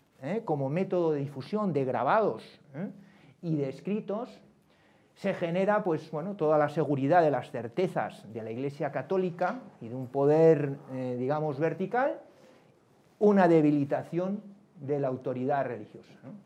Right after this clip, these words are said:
Entonces, ento-, ¿qué ocurre en Holanda y en general en Centro Europa? Pues que surge la meritocracia, los hombres nuevos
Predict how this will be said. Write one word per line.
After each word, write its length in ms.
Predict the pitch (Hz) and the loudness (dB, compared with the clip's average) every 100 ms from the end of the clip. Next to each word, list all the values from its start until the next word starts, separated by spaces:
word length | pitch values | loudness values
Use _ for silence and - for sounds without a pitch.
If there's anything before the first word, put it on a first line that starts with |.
| _ _ _ - | _ _ _ -20
Entonces, 420 | - 147 196 214 208 | -12 -4 0 2 2
ento-, 340 | 196 208 226 | 0 2 0
¿qué 80 | 170 | 2
ocurre 520 | 214 208 226 190 175 | 0 2 2 4 2
en 100 | 170 | 2
Holanda 440 | 165 175 208 190 160 | 2 2 4 4 4
y 120 | 160 | 4
en 100 | 151 | -2
general 400 | 143 147 156 190 | -6 -4 0 0
en 140 | 180 | 0
Centro 340 | 170 170 165 165 | -2 -6 -2 0
Europa? 480 | 170 220 233 139 117 | 4 4 4 0 -2
Pues 220 | 117 - | -6 -10
que 180 | - 120 | -14 -14
surge 400 | - 170 160 160 | -4 -4 0 0
la 140 | 156 | 0
meritocracia, 760 | 156 156 156 160 214 214 226 | 2 0 0 2 2 2 0
los 240 | 214 135 - | 0 0 -2
hombres 400 | 160 156 160 156 | -2 0 0 0
nuevos 640 | 170 214 226 247 262 - | -2 -2 -2 -2 -4 -8